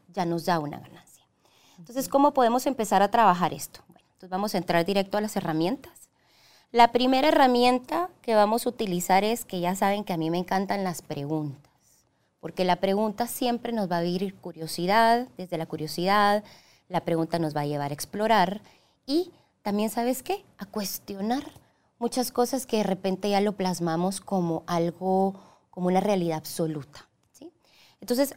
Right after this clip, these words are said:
alguna, una de las primeras preguntas, ya la dijimos hoy, es, ¿existe la posibilidad que ante la pérdida haya ganancia? ¿Sí o no? Con que nosotros digamos,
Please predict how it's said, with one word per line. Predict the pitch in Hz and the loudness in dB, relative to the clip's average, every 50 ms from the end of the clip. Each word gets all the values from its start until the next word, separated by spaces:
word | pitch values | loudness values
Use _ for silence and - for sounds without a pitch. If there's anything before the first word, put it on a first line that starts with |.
| - | 0
alguna, | - 214 220 214 247 254 269 269 254 247 - | 2 2 2 2 2 2 4 2 2 2 0
una | - 220 254 269 | 0 0 2 4
de | 254 226 | 4 4
las | 202 202 | 2 0
primeras | - - 190 185 190 190 220 240 | -2 -2 -2 0 0 0 0 -2
preguntas, | - - 185 170 170 175 - 226 208 | -2 0 0 0 0 0 -2 -2 -2
ya | 190 185 | -2 0
la | 185 185 | 0 2
dijimos | 185 170 - 180 165 160 170 175 - | 0 0 0 0 0 0 -2 -2 -2
hoy, | 180 185 190 - | -2 -2 -2 -2
es, | - 175 180 185 - - - _ _ _ _ _ _ _ | -2 -2 0 0 -2 -4 -8 _ _ _ _ _ _ _
¿existe | 208 208 - - 277 277 - 294 | -12 -6 -4 -2 -2 0 0 2
la | 277 277 247 | 2 2 2
posibilidad | - - 208 196 - - 190 180 175 180 180 170 170 175 170 160 180 196 196 208 - - - _ _ _ _ _ _ _ _ _ _ _ _ _ _ _ _ _ _ | 2 0 -2 -2 -2 -4 -4 -4 -4 -4 -4 -4 -4 -6 -2 2 4 4 4 4 0 -4 -12 _ _ _ _ _ _ _ _ _ _ _ _ _ _ _ _ _ _
que | - | -2
ante | 190 190 190 196 | -2 0 2 2
la | 185 180 180 | 2 2 2
pérdida | 190 196 196 202 214 240 240 226 | 2 2 2 2 2 2 2 2
haya | 226 233 233 | 2 2 0
ganancia? | 214 190 196 233 370 - - - _ _ _ _ _ _ _ _ _ _ _ _ _ _ | 0 -2 -2 -4 -6 -8 -12 -18 _ _ _ _ _ _ _ _ _ _ _ _ _ _
¿Sí | _ - - 339 339 | _ -6 -4 -2 -2
o | - | -4
no? | - - - _ _ _ _ _ _ _ _ _ _ _ _ _ _ _ | -6 -8 -14 _ _ _ _ _ _ _ _ _ _ _ _ _ _ _
Con | _ - 226 | _ -4 0
que | 226 233 | 2 2
nosotros | 214 220 214 233 220 - 277 294 | 2 2 0 0 0 2 0 2
digamos, | 277 247 233 226 233 247 277 - | 4 4 4 4 4 2 -2 -6